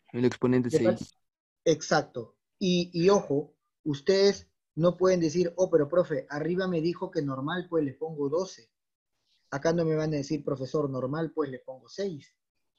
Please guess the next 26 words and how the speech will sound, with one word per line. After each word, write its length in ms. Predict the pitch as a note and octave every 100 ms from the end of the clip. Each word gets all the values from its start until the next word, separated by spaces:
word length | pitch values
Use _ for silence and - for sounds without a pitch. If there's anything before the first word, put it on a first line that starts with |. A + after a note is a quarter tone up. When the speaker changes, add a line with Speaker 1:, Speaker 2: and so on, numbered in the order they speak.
| _ -
Speaker 2:
Porque 260 | C#3 C3+ C#3
si 140 | C3
yo 120 | C#3+
le 120 | F3
pongo 340 | F3 D#3+ D#3 E3
seis, 540 | - C#3+ D#3 F3+ _ _ _ _ -
estoy 380 | C#3 - D3+
cambiando 580 | D3+ C3+ B2+ C3+ C#3+ C3+
el 160 | A#2+ B2+
número. 500 | F#3+ F#3 B2 A#2 _ _ _ _ _ _ _ _
Y 140 | D3 D3+
eso 160 | D#3+
es 100 | D#3
algo 220 | D#3+ D3+ D3
que 120 | C3+
yo 160 | C3
no 160 | C3+ A#2+
puedo 260 | - A#2+ A#2+
hacer. 280 | - - - _ _ _ _ _ -
Entonces, 580 | D3 C#3 C#3+ - A2+ _ _ _ _
el 260 | G3+ B3 A#3
problema 580 | F3+ D3+ C#3+ E3+ C#3+ C3
me 200 | A#2+ A2+
debe 260 | B2 D3
de 160 | D3+ F3
decir 480 | G#3 G#3 D#3+ D3